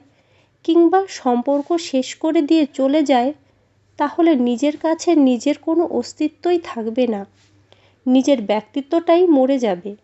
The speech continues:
তাই ব্যক্তিত্ব বিসর্জন দিয়ে কোনো কিছু করা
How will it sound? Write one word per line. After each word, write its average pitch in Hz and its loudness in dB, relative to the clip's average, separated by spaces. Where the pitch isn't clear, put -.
তাই 240 2
ব্যক্তিত্ব 208 -4
বিসর্জন 285 2
দিয়ে 269 0
কোনো 302 0
কিছু 330 -2
করা 277 0